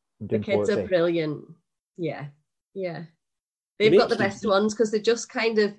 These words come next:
Speaker 2: depending on the age as well, like, the young ones, it's brilliant 'cause they're not even bothered if it looks like a poem or doesn't look like a poem. They just say it like it is. So it's just, I think we had one that was just like, "Scotland is braw,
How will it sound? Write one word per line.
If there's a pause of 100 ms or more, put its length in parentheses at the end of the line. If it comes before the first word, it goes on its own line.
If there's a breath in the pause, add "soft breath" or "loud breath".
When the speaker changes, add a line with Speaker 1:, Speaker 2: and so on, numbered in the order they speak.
(180)
Speaker 2:
depending
on
the
age
as
well,
like,
the
young
ones, (140)
it's
brilliant
'cause
they're
not
even
bothered
if
it (160)
looks
like
a
poem
or
doesn't
look
like
a
poem.
They
just
say
it
like
it
is.
So
it's
just, (520)
I
think
we
had
one
that
was
just
like, (160)
"Scotland
is
braw,